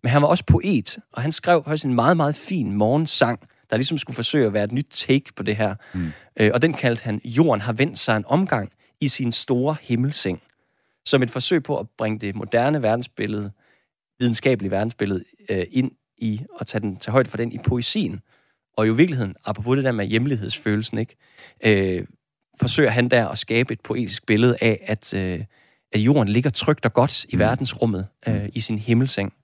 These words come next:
Speaker 1: Det synes jeg er et meget fint billede.
Speaker 2: Vi har fået en, øh, S M S ind her fra en lytter, der skriver, "Når jeg kigger op på nattehimlen og ser rummets storhed, så bliver jeg beroliget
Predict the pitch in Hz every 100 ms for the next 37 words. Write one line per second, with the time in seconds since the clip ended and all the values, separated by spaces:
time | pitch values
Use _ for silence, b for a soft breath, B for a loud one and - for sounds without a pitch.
0 | _ - 110 92 90 - 110 98 98 95
1 | - _ 110 107 120 117 104 92 95 110
2 | 123 127 113 107 110 85 - 95 90 85
3 | 82 80 76 87 104 120 98 - 117 101
4 | 90 98 104 147 123 127 107 98 82 85
5 | 101 107 95 98 95 85 - 95 95 98
6 | 78 - 113 123 101 - - 98 107 92
7 | 110 98 165 104 82 67